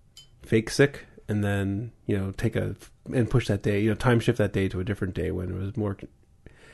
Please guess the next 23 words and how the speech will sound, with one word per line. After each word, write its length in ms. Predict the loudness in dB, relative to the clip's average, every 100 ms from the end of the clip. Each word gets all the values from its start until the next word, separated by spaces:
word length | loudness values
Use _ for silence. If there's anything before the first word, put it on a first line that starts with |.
| -20 -18 -18 -18 2
uh, 100 | 6
more 360 | 6 8 10 10
appropriate 520 | 10 6 6 4 4
for, 200 | 0 -2
or 380 | 2 4 4 2
what's 140 | -4 0
the 60 |
word, 280 | 0 0 -4 -4
right 180 | -4
word? 200 | -4 -8 -12 -20 -16 4
Better 220 | 10 12
for 180 | 10 10
everybody 540 | 10 12 12 12 8 4
for 120 | 4
me 120 | 4
not 200 | 6 6
to 60 | 4
be 80 | 2
in 80 | 4
the 80 |
office 320 | 2 0 -4 -4
that 180 | -6 -6
day, 180 | -8